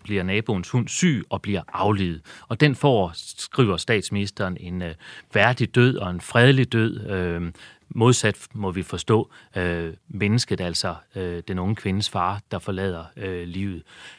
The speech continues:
Men hvis vi sammenligner et menneske med et dyr, så er vi gjort, gået ind på et helt, helt forkert, øh, spor. Vi tingsliggør menneskelivet. Og jeg tror sådan set, at hvis vi går ind og tingsliggør menneskelivet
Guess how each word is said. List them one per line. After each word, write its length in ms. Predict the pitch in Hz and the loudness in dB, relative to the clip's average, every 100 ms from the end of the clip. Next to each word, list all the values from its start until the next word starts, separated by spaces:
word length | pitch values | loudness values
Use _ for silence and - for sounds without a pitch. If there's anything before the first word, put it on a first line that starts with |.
| _ | _
Men 160 | 117 110 | 2 4
hvis 260 | 104 101 | 4 2
vi 60 | 110 | 0
sammenligner 680 | - 120 151 160 123 101 92 | 2 4 6 6 4 0 -4
et 220 | - 107 110 | -4 -2 0
menneske 520 | 107 117 147 - 85 | 4 4 4 0 -4
med 200 | 90 101 | -2 -4
et 80 | - _ - | -4 _ -4
dyr, 200 | 127 - _ _ - - - | -4 -6 _ _ -20 -20 -20
så 300 | - - - | -6 -2 6
er 180 | 139 113 | 6 6
vi 200 | 101 107 _ _ | 0 -6 _ _
gjort, 400 | - 117 110 98 - _ | -4 -2 -2 -4 -12 _
gået 280 | - 110 107 139 | 0 0 2 2
ind 160 | 131 - | 2 2
på 100 | 120 | -4
et 80 | 101 | -4
helt, 320 | - 165 98 | 0 -2 -2
helt 220 | - 131 87 | -4 -4 -4
forkert, 540 | - - 139 90 - _ - | -8 -4 -2 -2 -6 _ -6
øh, 320 | 101 90 82 | -4 -4 -6
spor. 440 | - - 156 90 - - - | -6 0 2 0 -6 -20 -8
Vi 80 | 110 | -6
tingsliggør 880 | - - - 180 - 104 92 104 110 - - | -4 -2 2 2 0 -6 -2 0 0 -2 -4
menneskelivet. 680 | 104 104 135 - 92 92 87 | 0 2 2 -2 -4 -4 -6
Og 120 | - | -4
jeg 120 | 120 147 | -2 -2
tror 220 | - 127 | 0 0
sådan 180 | - 127 | 0 -2
set, 240 | - 123 | 0 -2
at 100 | 95 | -2
hvis 220 | 107 - | -6 -6
vi 60 | 113 | -8
går 200 | - 110 | -4 -2
ind 160 | 147 156 - | 0 -2 -4
og 140 | 107 | -8
tingsliggør 680 | - - 139 - 104 107 110 | -6 -4 -4 -4 -6 -2 0
menneskelivet 720 | 123 110 135 - 90 101 92 | 0 0 0 -4 -4 -4 -4